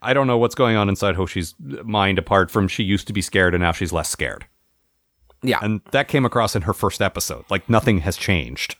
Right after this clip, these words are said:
Speaker 2: And, I mean, that'd be a good point to get back. We're going into weird, unexplored space where the space is actively changing the ship.
Speaker 1: Yeah.
Speaker 2: Like,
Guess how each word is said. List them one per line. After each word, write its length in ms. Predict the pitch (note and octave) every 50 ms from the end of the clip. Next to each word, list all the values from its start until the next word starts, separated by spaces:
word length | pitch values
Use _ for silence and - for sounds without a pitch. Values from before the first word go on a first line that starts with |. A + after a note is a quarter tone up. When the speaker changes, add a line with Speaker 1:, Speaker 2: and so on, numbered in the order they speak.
| _ _ _ -
Speaker 2:
And, 140 | B3 C#4
I 40 | C4+
mean, 180 | C4 C4 B3 A3+
that'd 200 | B3 D4 E4+ -
be 120 | D4+ C#4+
a 60 | G#3+
good 240 | F3+ G3 A3+ G#3 F#3+
point 240 | - A#3 A#3 A3+ F#3+
to 60 | G3+
get 120 | G3+ G3 G3
back. 160 | A3+ B3+ G3+
We're 140 | F3+ F#3+ G#3
going 240 | C4 B3 A#3 A3+
into 180 | G#3+ G3 F3 D3+
weird, 500 | C3+ B2 A2 A#2+ D#3+ F#3+ G3 F#3+ E3+ D#3+
unexplored 880 | - D3 E3 E3 - - - - - F3 E3 D#3+ D#3+ D3+ C#3+ C3 A2 F#2 - - _ -
space 420 | - - - - D#3+ E3 D#3 - - - - - - -
where 360 | B2+ D3 D#3 D3 C#3 B2 - - _ _
the 280 | - B2 C3 C3 D3 D3
space 480 | - - - E3+ E3+ G3 G#3 F#3 - -
is 420 | - D3+ D3+ C#3+ C3+ B2 A2+ - - - - _ _ -
actively 720 | C3 D#3 - _ - F3+ D#3 C#3 C#3 D3 C#3 C3+ B2+ G#2
changing 720 | G2 - - - D3 C#3 D#3+ E3+ D3 D3+ D3 C#3+ C3+ B2+ G#2+
the 100 | G#2+ A2+
ship. 460 | - - - - E3+ C#3+ - - - - - _ - _ _ _ _ -
Speaker 1:
Yeah. 220 | - - A#2 A#2
Speaker 2:
Like, 440 | - C3 B2 G#2 - - - -